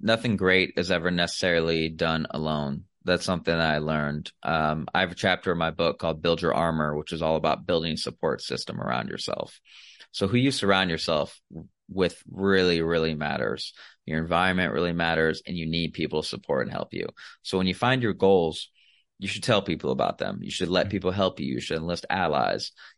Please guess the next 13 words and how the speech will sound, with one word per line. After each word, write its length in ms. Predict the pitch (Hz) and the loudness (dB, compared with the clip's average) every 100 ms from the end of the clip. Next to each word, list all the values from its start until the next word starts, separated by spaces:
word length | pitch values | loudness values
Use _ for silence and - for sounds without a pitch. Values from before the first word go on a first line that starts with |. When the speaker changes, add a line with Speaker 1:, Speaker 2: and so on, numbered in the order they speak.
| - | -14
Speaker 1:
You 80 | - | -8
should 140 | 85 | -2
work 200 | 87 85 | 0 0
as 140 | 85 | -2
a 40 | 80 | -6
team. 500 | - 85 71 50 - _ - | -6 -4 -4 -6 -12 _ -2
Uh, 200 | 82 71 | 0 0
'cause 160 | - - | -2 -2
even 180 | 107 | 0
though 140 | 110 104 | 2 4
they're 100 | 95 | 2
your 220 | 92 113 | 2 0
goals 580 | 101 110 85 73 - | 2 2 2 0 -4